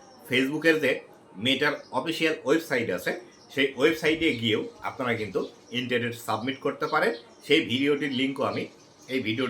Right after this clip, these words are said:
ডেসক্রিপশন বক্সে দিয়ে দিব। আপনারা এই দুইটি ভিডিও দেখে আপনাদের যেভাবে পছন্দ সেভাবে কিন্তু আপনারা সাবমিট করতে পারেন।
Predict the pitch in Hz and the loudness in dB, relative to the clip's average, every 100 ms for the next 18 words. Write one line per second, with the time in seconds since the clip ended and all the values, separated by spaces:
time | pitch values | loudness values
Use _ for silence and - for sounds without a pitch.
0 | 113 113 - 113 127 110 98 113 101 117 | -2 -6 -8 -8 -6 -4 -4 -4 -4 -4
1 | 120 131 208 113 - 110 143 - - - | -4 -6 -6 -8 -8 -4 -4 -6 -18 -20
2 | - 110 113 113 120 127 92 110 127 127 | -10 -2 -2 0 -2 -2 -4 -4 -2 -2
3 | 101 110 202 - - - - - 123 151 | -2 -2 -2 -4 -8 -10 -4 -2 -2 -2
4 | - - - - - 131 160 160 165 147 | -2 -6 -20 -12 -2 0 2 0 0 -2
5 | 131 147 151 - - - 143 143 139 139 | -2 -2 -2 -6 -8 -4 0 2 0 -2
6 | 123 120 113 120 120 - - - - 110 | -4 -2 -2 0 0 -2 -6 -20 -6 -2
7 | 104 110 101 - 156 156 139 92 78 | -2 -4 -6 0 0 2 0 -2 -6